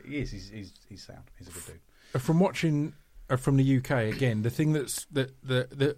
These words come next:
Speaker 2: the feeling I got of, of, of, of Access was, it was,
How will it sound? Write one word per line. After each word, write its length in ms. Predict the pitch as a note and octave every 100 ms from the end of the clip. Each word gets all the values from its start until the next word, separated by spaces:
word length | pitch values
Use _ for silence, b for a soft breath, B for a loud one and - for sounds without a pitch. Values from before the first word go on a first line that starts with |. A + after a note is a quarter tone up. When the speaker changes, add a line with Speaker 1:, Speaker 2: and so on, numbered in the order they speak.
| -
Speaker 2:
the 140 | - C#3+
feeling 360 | - E3 D#3+ D3+
I 160 | D3
got 300 | C3 B2+ A2+ -
of, 380 | A#2 G#2+ - -
of, 520 | B2 G#2+ - - - -
of, 500 | A#2+ G#2+ - - - - -
of 120 | C#3 A#2+
Access 600 | A#2 - A2+ G#2 - - b b b b b -
was, 300 | A#2+ G#2+ -
it 60 |
was, 360 | C3 B2+ -